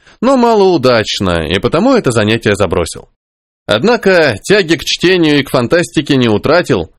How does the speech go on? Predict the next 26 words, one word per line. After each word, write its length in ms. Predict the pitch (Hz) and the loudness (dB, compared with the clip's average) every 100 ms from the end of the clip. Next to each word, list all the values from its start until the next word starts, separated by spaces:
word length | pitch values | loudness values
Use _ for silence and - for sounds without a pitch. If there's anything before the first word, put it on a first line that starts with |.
| _ - | _ -4
а 160 | 107 | -2
оказавшись 680 | 117 147 147 220 - 175 143 | 0 0 0 -2 0 -2 0
во 120 | 139 | -2
время 340 | 135 185 175 143 | 0 0 0 0
преснопамятной 960 | 190 226 - 151 165 160 135 - 120 | 0 -2 0 -2 0 0 0 0 0
атаки 360 | 113 - 147 139 | 0 0 -2 0
легионов 640 | 117 113 104 110 143 120 | 0 0 2 2 2 0
на 100 | 123 | -2
Владимирск 580 | 110 107 104 131 113 - | 0 0 0 0 0 -2
на 100 | 117 | -2
передовой, 600 | 101 98 92 107 156 76 _ _ _ _ | 0 0 0 0 0 -4 _ _ _ _
сразу 400 | - - 233 202 | -6 0 0 0
после 300 | 190 196 190 | -2 0 0
окончания 600 | 160 151 139 175 156 147 | 0 0 0 0 2 0
боев 360 | 123 147 233 - | 2 0 -2 -2
начал 340 | 220 220 196 | -2 0 -2
всячески 520 | - - 233 202 - 190 | 0 -2 -2 -2 -2 -2
пробивать 520 | 175 156 147 156 - | 0 0 0 0 -2
почву 380 | 170 208 - 160 | -2 -2 0 0
на 100 | 143 | 0
предмет 420 | 135 117 151 - | 0 0 0 0
перевода 480 | 139 131 117 160 143 | 0 2 2 2 0
в 100 | 95 | 0
мир 200 | 104 117 | 0 0
за 140 | 101 | 0
вратами. 600 | 95 90 - 80 73 - | -2 -2 -4 -6 -6 -12